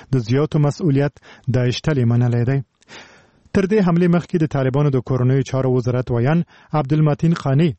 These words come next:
له خصوصي ټلویزیون تلو نیوز سره په خبرو کې ادعا کړې وه چې حکومت یې د هغه په ټکو د تروریستانو ټول پټنځایونه ختم کړي او هغوی یې وژلي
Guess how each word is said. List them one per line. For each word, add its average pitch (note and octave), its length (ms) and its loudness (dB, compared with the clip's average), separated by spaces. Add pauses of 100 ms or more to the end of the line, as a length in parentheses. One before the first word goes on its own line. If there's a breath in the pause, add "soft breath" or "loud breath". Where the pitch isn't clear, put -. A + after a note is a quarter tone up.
(160)
له D3+ 160 2
خصوصي D#3+ 460 -2
ټلویزیون C#3+ 520 2
تلو C3 240 0
نیوز F3 220 0
سره B2 200 -4
په A#2 120 -6
خبرو A#2+ 240 0
کې - 160 -4
ادعا A#2+ 200 0
کړې E3+ 240 0
وه D#3+ 180 2
چې D#3+ 100 0 (280)
حکومت E3 440 0
یې E3 100 2 (360 loud breath)
د D#3 180 2
هغه D3 260 0
په D3+ 220 0
ټکو C#3+ 260 0 (320)
د C#3+ 140 0
تروریستانو C#3 520 0 (360 loud breath)
ټول F#3 240 0
پټنځایونه B2+ 680 0
ختم A#2+ 340 -2
کړي D#3+ 180 0 (260)
او C3+ 60 2 (120)
هغوی B2 260 -2
یې B2 120 0
وژلي C3+ 400 0